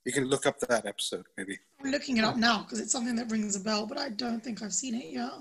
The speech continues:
Speaker 1: Oh, right. If you guys have Amazon right now, or not even Amazon, actually, you can watch it for free on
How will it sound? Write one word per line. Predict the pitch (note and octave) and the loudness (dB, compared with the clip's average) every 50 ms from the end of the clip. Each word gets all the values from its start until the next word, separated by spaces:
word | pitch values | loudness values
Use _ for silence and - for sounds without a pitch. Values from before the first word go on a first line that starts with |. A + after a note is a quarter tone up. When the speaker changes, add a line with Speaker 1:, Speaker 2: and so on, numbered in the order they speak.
| A#3+ - - | -14 0 4
Speaker 1:
Oh, | D3+ D3 D#3+ D#3+ C#3+ - - - | 6 6 6 6 4 0 0 4
right. | D#3 D#3 C#3 - - - _ | 4 6 6 4 2 -6 _
If | C3 B2 C#3+ | -2 -2 4
you | |
guys | C3 D3+ D#3 D3 - | 6 8 8 8 8
have | D3+ C3+ B2 - - - - - - | 4 2 2 -2 -8 -12 -14 -6 -4
Amazon | C3+ C3+ C#3 C3+ B2 C3+ C3 B2+ A#2+ A#2+ | -2 0 2 2 2 4 2 2 2 2
right | A#2+ A#2 A#2 A#2+ | 2 0 2 2
now, | C3 C3 B2 A2+ A2 A2 - _ _ | 0 0 0 0 -2 -6 -10 _ _
or | - A#2+ A#2 A2+ A2+ - - - - - - _ - | -2 0 0 0 0 -4 -8 -16 -20 -20 -12 _ 6
not | D3+ E3+ F3+ | 8 10 10
even | E3 D3+ C#3+ | 8 6 4
Amazon, | D#3+ D#3+ C#3+ A2+ C3+ B2 | 2 2 2 2 0 -2
actually, | B2+ - - D3+ D3 | -2 0 0 0 0
you | - | 0
can | D3 C#3 C3 A#2+ | -2 -2 2 2
watch | C3+ C3+ - - - | 2 2 2 0 -2
it | C#3+ | -2
for | - C#3 | -2 -2
free | B2 - - C#3+ C#3+ D3 D#3+ D#3 | -6 -2 2 4 4 4 4 2
on | D#3 C3 A#2+ | 0 -4 -4